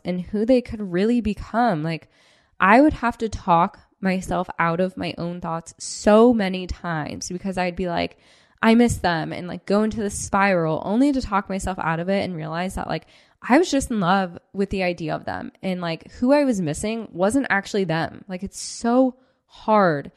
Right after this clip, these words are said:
that you love this person, but you can't be with them. And I think having hard conversations with my new partner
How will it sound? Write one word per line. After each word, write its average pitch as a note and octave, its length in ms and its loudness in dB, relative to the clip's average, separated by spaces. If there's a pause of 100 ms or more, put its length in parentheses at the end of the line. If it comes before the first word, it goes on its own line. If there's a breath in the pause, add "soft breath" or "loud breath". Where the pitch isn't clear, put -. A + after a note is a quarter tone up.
(260 soft breath)
that G#3 140 -2
you G#3+ 140 -2
love F#3+ 320 2
this A3+ 180 -6
person, A3 520 -4
but - 140 -4
you F#3+ 120 -6
can't - 420 -8
be G3+ 120 -6
with E3 240 -6
them. - 380 -12 (840)
And G3 120 2
I G3+ 80 0
think A3+ 380 -4 (460)
having A#3 440 2
hard G3+ 280 0
conversations F#3+ 680 -6
with F#3+ 140 -16
my F3+ 80 -6
new F3 140 -10
partner F#3 720 2